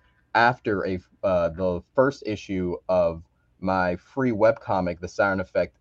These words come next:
Ajax, that you can find at w w w dot the sound effect dot com. Um, and so that actually shows you the, some of the events that lead up to the s-, the climate that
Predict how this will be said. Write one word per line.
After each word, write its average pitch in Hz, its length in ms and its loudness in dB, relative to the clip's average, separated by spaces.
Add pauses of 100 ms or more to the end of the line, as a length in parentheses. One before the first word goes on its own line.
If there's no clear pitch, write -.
(120)
Ajax, 107 600 -2
that 95 160 -4
you 98 100 -6
can 101 140 -8
find 92 400 -4
at 85 200 0
w 92 240 -2
w 87 260 -6
w 85 280 -4
dot 80 300 -2
the 90 80 -6
sound 87 340 -2
effect 78 340 -6
dot 80 180 -4
com. 87 400 -4 (460)
Um, 85 540 -2 (320)
and 120 120 0
so 123 220 4
that 120 400 6
actually 120 380 0
shows 139 500 0
you 92 420 -4 (340)
the, 95 520 -4
some 127 220 0
of 113 80 -2
the 117 100 -4
events 110 520 -2
that 98 240 0
lead 113 300 -8
up 110 240 0 (520)
to 110 560 -2
the 95 380 -8
s-, - 280 -18
the 95 220 -6
climate 110 580 -4 (120)
that 90 340 -2